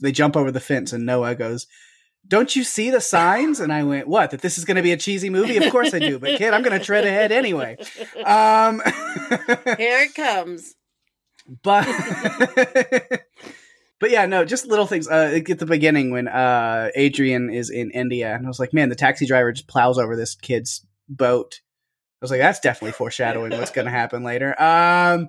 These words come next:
Speaker 1: for sure.
Speaker 2: I thought
Speaker 1: And then
Speaker 2: that
Speaker 1: when we
Speaker 2: too,
Speaker 1: get
Speaker 2: but I didn't write it down
Speaker 1: <laughs>
Speaker 2: because for some reason in the back of my mind was, "No need to write it down. Peg's gonna bring it up."
Speaker 1: <laughs> Yeah.
Speaker 2: Guaranteed.
Speaker 1: Uh,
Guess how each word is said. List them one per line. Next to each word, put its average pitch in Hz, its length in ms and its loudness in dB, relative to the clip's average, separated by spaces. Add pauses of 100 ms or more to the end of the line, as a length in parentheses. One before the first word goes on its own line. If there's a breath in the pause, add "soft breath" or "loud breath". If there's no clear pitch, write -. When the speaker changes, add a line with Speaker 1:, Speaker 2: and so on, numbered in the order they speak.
(960 loud breath)
Speaker 1:
for 208 320 -4
sure. 220 180 -4
Speaker 2:
I 233 160 2
thought 247 180 4
Speaker 1:
And 175 80 2
then 175 40 0
Speaker 2:
that 214 120 4
Speaker 1:
when 185 100 0
we 175 80 -2
Speaker 2:
too, 185 100 -2
Speaker 1:
get 226 140 -2
Speaker 2:
but 220 100 -2
I 214 100 4
didn't 208 220 -4
write 208 220 0
it 214 100 0
down 226 280 4
Speaker 1:
<laughs> - 0 -
Speaker 2:
because 208 360 -4
for 202 140 -6
some 254 320 0
reason 220 600 0 (340 soft breath)
in 185 100 -6
the 185 80 -2
back 202 320 2
of 233 80 0
my 220 160 -2
mind 220 640 -2 (400)
was, 185 440 2 (580)
"No 196 180 -2
need 190 220 -2
to 214 100 -6
write 180 160 2
it 175 140 -4
down. 180 220 2
Peg's - 360 -6
gonna 165 180 -8
bring 156 220 -4
it 147 80 -8
up." 143 280 -8
Speaker 1:
<laughs> - 40 -20 (400)
Yeah. 214 480 0 (260)
Speaker 2:
Guaranteed. 185 680 -4 (340 soft breath)
Speaker 1:
Uh, 160 280 0